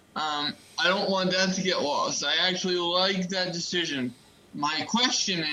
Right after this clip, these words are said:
is, why did you have to make Toni Storm look so stupid? Um,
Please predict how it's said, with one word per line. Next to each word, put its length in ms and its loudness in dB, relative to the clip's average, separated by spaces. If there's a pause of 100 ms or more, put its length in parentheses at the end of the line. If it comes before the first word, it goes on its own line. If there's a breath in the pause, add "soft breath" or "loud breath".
(140)
is, 260 -4 (440)
why 340 2
did 300 0
you 140 0
have 320 2
to 120 0
make 460 -4 (300)
Toni 320 2
Storm 440 0
look 220 2
so 220 -2
stupid? 840 -2 (920)
Um, 840 -2